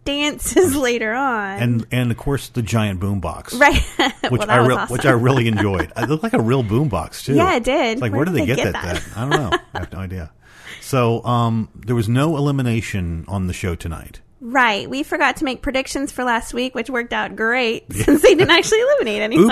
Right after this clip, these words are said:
Speaker 2: Oopsie. So, yeah, that was, uh, that was kinda surprising. But, you know, and I, I think the other thing, and I don't wanna steal your thunder, so if
Speaker 1: No.
Speaker 2: you wanna talk about some of this, you can go ahead and shut me up.
Speaker 1: Not at all.
Speaker 2: Um,
Speaker 1: Go for it.
Speaker 2: Max wasn't on this episode.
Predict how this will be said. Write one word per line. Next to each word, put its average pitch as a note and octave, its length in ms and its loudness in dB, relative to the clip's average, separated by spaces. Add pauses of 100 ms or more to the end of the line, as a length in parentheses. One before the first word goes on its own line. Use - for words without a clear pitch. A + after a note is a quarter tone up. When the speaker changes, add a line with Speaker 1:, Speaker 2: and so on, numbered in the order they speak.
Speaker 2:
Oopsie. C#3 500 0 (540)
So, G#2+ 300 -4 (100)
yeah, F2+ 260 -4 (360)
that F#2+ 140 -8
was, F#2+ 160 -10
uh, F#2 240 -4
that A2+ 80 -4
was - 140 -4
kinda F#3+ 120 -6
surprising. C3+ 520 -6
But, A2+ 240 -6
you C3+ 80 -4
know, C#3 120 0
and C3+ 220 -2
I, C#3 180 -2
I - 40 -8
think D3+ 140 -4
the A#2+ 100 -6
other B2+ 140 -2
thing, G2 340 -6
and G#2+ 80 -2
I A#2 40 0
don't A#2+ 100 -2
wanna G#2 100 -2
steal A2 260 -6
your F2+ 140 -6
thunder, F2+ 400 -8
so C#4 160 -2
if F4 60 -2
Speaker 1:
No. D4 60 -4
Speaker 2:
you A#3 60 -2
wanna G2+ 120 -6
talk G2 260 -6
about F2+ 160 -8
some G2 140 -6
of F2+ 100 -6
this, F2+ 260 -8 (480)
you G2+ 80 -4
can G2 60 -4
go G2 80 -4
ahead F#2 80 -4
and F2 80 -6
shut F2+ 240 -6
me F#2 120 -4
up. F2+ 220 -6 (400)
Speaker 1:
Not G3 380 -10
at F3 100 -12
all. D3 360 -2
Speaker 2:
Um, A2 100 0
Speaker 1:
Go G#2 60 -4
for F3 180 -10
it. - 180 -14
Speaker 2:
Max D3 400 -2
wasn't A#2 280 0
on G#2 120 0
this F#2 160 -6
episode. - 580 -12